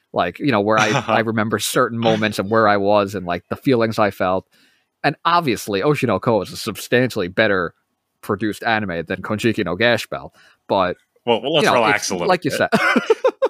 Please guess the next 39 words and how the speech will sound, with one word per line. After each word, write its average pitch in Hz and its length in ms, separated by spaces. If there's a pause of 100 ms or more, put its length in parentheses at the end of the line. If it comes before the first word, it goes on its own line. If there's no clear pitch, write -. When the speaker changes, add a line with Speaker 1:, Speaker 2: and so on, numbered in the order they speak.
(360)
Speaker 1:
it's - 420
about, - 300
Speaker 2:
<laughs> - 80
Speaker 1:
it's 196 180
about 285 160
the 208 80
feeling. 90 360 (120)
I, 156 120
I, 165 200 (140)
you're 185 180
right. 87 280
A 180 140
plus - 260
is - 100
perfect 85 380
for 69 200
it. - 100
It 170 120
is 170 260 (280)
about 143 280
as 127 100
perfect 117 380
of 107 180
an 107 80
anime 104 260
production 98 340
as 87 100
you 98 80
can 98 160
get 92 240 (280)
from 113 320
the 104 340
opening 139 460
theme 101 460 (400)
to 117 180
the 101 160
end 95 200
theme. 78 340
Like, 92 380